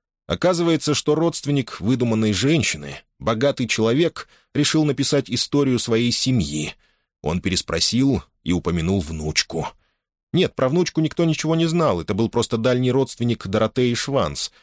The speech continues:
человек не бедный и готовый платить наличными. По всему выходило, что ему оказывают большую услугу,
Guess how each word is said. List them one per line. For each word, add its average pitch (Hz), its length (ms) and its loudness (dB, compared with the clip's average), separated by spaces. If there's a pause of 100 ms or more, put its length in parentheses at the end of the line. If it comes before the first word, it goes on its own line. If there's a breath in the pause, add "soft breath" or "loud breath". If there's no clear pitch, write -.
(100)
человек 113 360 2
не 98 140 0
бедный 123 580 0
и 85 120 -8
готовый 98 360 2
платить 82 440 -2
наличными. 82 800 -2 (720)
По - 80 -6
всему 127 300 2
выходило, 123 480 2
что - 160 -2
ему 117 180 2
оказывают 110 480 0
большую 113 480 0
услугу, 113 680 -2